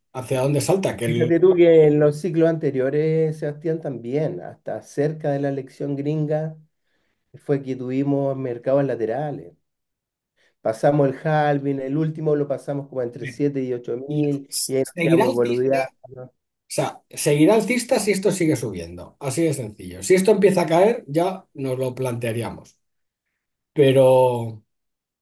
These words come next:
Speaker 1: eh, pero como este sigue subiendo, pues esto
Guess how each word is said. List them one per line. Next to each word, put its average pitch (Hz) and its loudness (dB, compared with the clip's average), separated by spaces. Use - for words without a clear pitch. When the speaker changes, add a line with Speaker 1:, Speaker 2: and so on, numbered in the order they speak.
Speaker 1:
eh, 110 -6
pero 120 -2
como 131 6
este 160 2
sigue 160 4
subiendo, 233 4
pues 127 -6
esto 196 -2